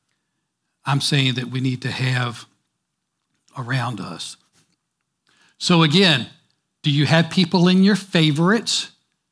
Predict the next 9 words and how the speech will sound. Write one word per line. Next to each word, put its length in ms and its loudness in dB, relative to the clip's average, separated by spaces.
And 140 -4
the 140 2
other 180 4
side 340 4
of 180 2
that, 440 2
are 180 0
you 320 2
on 260 0